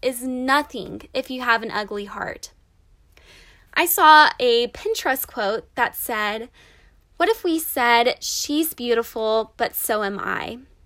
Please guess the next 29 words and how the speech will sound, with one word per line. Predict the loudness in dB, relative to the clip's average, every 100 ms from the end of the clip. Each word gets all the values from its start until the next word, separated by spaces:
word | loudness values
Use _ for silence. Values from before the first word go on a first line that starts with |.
| _ _
instead | -2 -2 2 4 6
of, | 6 6 2 -4 -20 -20 _
'She's | -6 -4 -4 -6
beautiful, | -2 -2 -2 -4 0 2 2 2
and | -2 -2
how | -2 2 4
do | 4
I | 4
measure | 0 -2 -2
up | 0 -2
to | -6 -10
her?'" | -10 -10 -14 _ _ _ _ _ _ _ _ _ -20 0
This | 2 2
quote | 0 2 4 2
needs | -2 -4 -4 -6
to | -10
be | -10
heard | -10 -8 -6 -8 -12 _ -8
because | -6 0 4 4 2 -4 -18 -20 _ -8
we | -2
are | 0 4
all | 6 6
beautiful | 4 -4 -6 -6 -4 -4 -4 -2
in | 2
our | 2 2
own | 0 -2 -4
way. | -10 -12 -14 -18 _ _ _ _ _ -20 -20 _ _ _
It's | -4 -2
so | -2 4 8 10 8